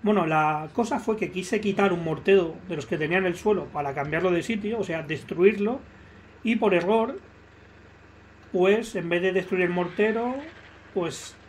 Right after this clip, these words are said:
le di al suelo y no me di cuenta y le puse demoler y me lo cargué. Total, no pude volver a poner el suelo donde ya estaba.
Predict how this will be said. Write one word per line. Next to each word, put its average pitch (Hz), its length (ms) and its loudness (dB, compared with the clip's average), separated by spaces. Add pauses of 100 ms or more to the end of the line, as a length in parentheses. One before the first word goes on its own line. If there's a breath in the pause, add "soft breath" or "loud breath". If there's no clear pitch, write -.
le 165 200 -4
di 165 200 2
al 165 140 2
suelo 233 520 0
y 196 40 -2
no 165 120 -4
me 160 100 -2
di 160 120 -2
cuenta 214 500 2
y 196 40 2
le 165 80 -2
puse 165 220 -4
demoler 165 400 -2 (540 loud breath)
y 180 100 -4
me 147 120 0
lo 139 120 -2
cargué. 139 380 -2 (220)
Total, 156 400 0
no 185 180 0
pude 214 260 2
volver 170 340 -2
a 160 80 0
poner 160 280 0
el 143 100 -4
suelo 202 260 0
donde 151 280 -2
ya 156 140 0
estaba. 196 480 -6